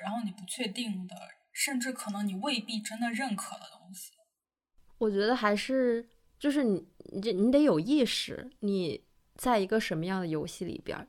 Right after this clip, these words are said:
Speaker 2: 你想要玩一个什么样的游戏，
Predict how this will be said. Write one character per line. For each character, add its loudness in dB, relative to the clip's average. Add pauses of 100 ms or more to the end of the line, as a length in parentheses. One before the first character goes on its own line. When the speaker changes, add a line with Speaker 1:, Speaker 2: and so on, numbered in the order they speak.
(100)
Speaker 2:
你 0
想 -2
要 0
玩 -8
一 -4
个 -6
什 -12
么 -8
样 -6
的 -10
游 -10
戏， -14